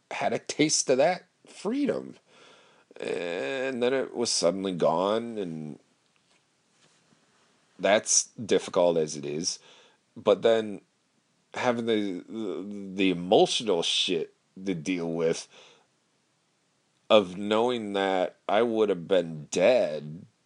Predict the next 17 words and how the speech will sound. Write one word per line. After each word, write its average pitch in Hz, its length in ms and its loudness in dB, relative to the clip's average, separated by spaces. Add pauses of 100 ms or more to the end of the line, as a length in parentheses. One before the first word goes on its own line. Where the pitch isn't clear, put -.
(600)
but 90 200 2
I 73 220 -2
wasn't. 78 1300 0 (520)
But 90 140 4
at 90 180 0
the 80 80 -4
same 104 400 0
time, 110 360 2
around 95 320 2
the 87 100 2
time 107 600 -2 (1600)
that 98 280 6
I 85 120 4
would 82 420 2
have 85 300 2 (340)
been 87 280 2
dead, 92 540 2